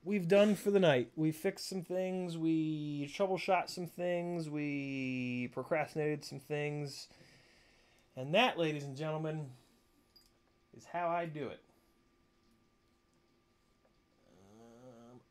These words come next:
oh, you know what? I just, I, I forgot I have these. Oh, man, I have s-, I can do so much work this week now that I have these, uh, these Talon F sevens in. Ooh, Darwin H,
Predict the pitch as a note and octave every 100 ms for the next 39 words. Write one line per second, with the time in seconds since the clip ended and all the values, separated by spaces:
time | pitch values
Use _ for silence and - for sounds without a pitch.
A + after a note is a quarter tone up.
0 | - C3+ C#3+ D3 C#3+ C#3 C3+ B2+ A#2+ A2
1 | A2 A#2+ C#3+ D3+ B2 A#2 A2 - - B2
2 | - - - - A#2+ B2+ G#2+ A2+ - G#2+
3 | G#2+ G2 - A2 A2 A#2 B2 - - -
4 | E3+ D#3 A#2 - - E3+ E3+ F3+ F3 -
5 | D#3 E3+ F#3+ - G3 G3+ D#3 C3+ C3 C3+
6 | C#3 C#3 C#3 C#3 C3+ C3+ C3+ B2+ - _
7 | _ _ _ _ _ - C#3 B2+ - D3
8 | D3+ D3 - D#3 D#3 E3+ F3 F#3 F3 -
9 | _ _ _ - A#3 C4+ C#4+ C#4+ C#4+ C#4+
10 | C#4+ C#4+ C#4+ B3+ D#3+ G3+ B3 C4+ C4+ A#3
11 | B3+ G#3+ - -